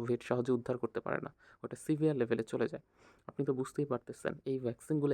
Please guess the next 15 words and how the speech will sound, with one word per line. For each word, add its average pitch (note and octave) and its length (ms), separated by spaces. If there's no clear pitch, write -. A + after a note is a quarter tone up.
এমনি E3 180
এমনি D#3+ 220
আবিষ্কার - 300
করা A#2+ 200
হয়নি। A2+ 280
এই A#2+ 120
ভ্যাকসিনগুলো C#3+ 540
যদি C3+ 260
আপনি C#3+ 220
দেন, D3+ 140
তাহলে C3 280
ওর C3 200
রোগ B2 240
আক্রান্ত C#3+ 380
হওয়ার B2+ 260